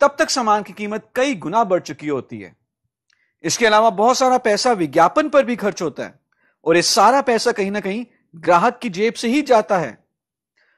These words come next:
अगर हम ऐसे ही सामान खरीदते रहें तो हमारे जीवन में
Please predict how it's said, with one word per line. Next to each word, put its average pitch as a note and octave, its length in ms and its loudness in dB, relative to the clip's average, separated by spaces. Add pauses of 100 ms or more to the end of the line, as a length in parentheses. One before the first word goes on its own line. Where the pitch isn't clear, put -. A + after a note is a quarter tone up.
(100)
अगर E3 200 -2
हम F3 100 -2
ऐसे E3 240 0
ही A3 80 -2
सामान G3 340 0
खरीदते G3 380 -4
रहें G3 340 -2 (320)
तो G3 60 0
हमारे F#3+ 260 4
जीवन G3+ 300 -4
में G3+ 120 -4